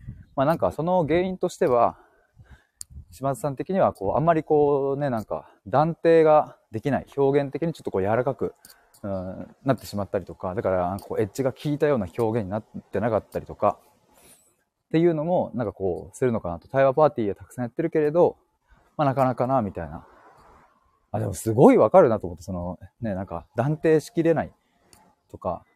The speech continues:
まあ、あと、Twitterの、世良課長が言ってたのは、Twitterのプロフィールと発信内容の、まあ、一貫性みたいなところが、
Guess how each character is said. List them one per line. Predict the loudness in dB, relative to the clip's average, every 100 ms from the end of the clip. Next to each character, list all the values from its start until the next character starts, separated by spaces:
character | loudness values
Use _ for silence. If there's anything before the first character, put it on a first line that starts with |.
| _
ま | -2
あ、 | 0
あ |
と、 | 4 2 2 -6 _ _ _ _ _ _ _ -8 -8 -6
Twitter | -6 -6 _ 6 6 6
の、 | 0 -2 -4 -14
世 | -4
良 | -2
課 | 0
長 | 2 4
が |
言 | 4
っ |
て |
た | 2
の | -2
は、 |
Twitter | -4 -8 -6 -6 -10 _ 4 6
の | 4 -2 -4 _ -20 -20 -20 -20 _ _ _ -2
プ |
ロ | 0 2
フ | 2
ィ | 2
ー |
ル | 2
と | 4 2
発 | 2 -6
信 | -8 -6 -4
内 | -2 -2 0
容 | -2 -2
の、 | -2 -4 -4
ま | -2
あ、 |
一 | -2 -4 0
貫 | 0 0
性 | 0 2
み | 2
た | 2
い | 0
な |
と | -2
こ | -4 -2
ろ | 0 0 0
が、 | 0 0